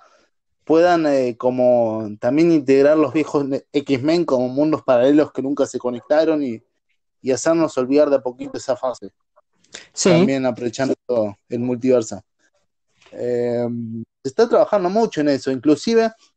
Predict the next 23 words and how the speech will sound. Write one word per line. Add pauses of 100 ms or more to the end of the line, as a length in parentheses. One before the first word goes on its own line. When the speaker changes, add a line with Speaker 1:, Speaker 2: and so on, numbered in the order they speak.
Speaker 1:
y
no
sé
si
lo
habíamos
comentado
la
semana
pasada,
creo
que
habíamos
dicho
que
se
estaban
a
punto
de
vencer
los
contratos,